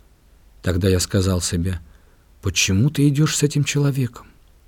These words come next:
Ты его не любишь и ненависти к нему тоже не питаешь, ибо счастье заключено только в девушке, и даже точно неизвестно, что она носит белое платье. Значит, этот человек тебе безразличен.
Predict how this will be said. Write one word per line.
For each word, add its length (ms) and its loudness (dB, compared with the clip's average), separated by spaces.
Ты 120 -4
его 200 4
не 140 8
любишь 600 4
и 60 -4
ненависти 580 4
к 100 -6
нему 200 4
тоже 280 4
не 100 2
питаешь, 580 0
ибо 200 6
счастье 500 4
заключено 520 2
только 540 2
в 140 -4
девушке, 680 2
и 80 -2
даже 220 4
точно 300 6
неизвестно, 680 8
что 220 0
она 160 6
носит 300 4
белое 380 6
платье. 560 0
Значит, 500 2
этот 240 4
человек 420 4
тебе 240 4
безразличен. 1040 4